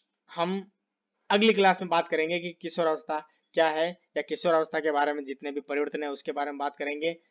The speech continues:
और किस वैज्ञानिक ने इनके बारे में क्या कहा। अगर दोस्तों, अगर आपको मेरा पढ़ाया हुआ अच्छा लग रहा है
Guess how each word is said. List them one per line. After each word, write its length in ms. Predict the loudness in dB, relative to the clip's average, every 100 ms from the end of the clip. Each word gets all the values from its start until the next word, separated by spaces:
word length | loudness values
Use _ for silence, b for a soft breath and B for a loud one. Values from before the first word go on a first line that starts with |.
| _
और 140 | -8 -4
किस 180 | -4 0
वैज्ञानिक 680 | 0 2 0 0 -2 -6 -8
ने 180 | -8 -8
इनके 360 | -10 -12 -6 -4
बारे 180 | -4 -6
में 140 | -8
क्या 160 | -6 -6
कहा। 400 | -2 -4 -4 _ _ _ -6
अगर 140 | -2
दोस्तों, 680 | 0 0 0 0 0 -2 _ _ _
अगर 240 | -4 2 4
आपको 520 | 4 2 0 0 2
मेरा 180 | 2 0
पढ़ाया 400 | 0 -2 4 4
हुआ 180 | 4 0
अच्छा 420 | -2 -12 -2 0
लग 180 | 0 -2
रहा 140 | -6
है 160 | -6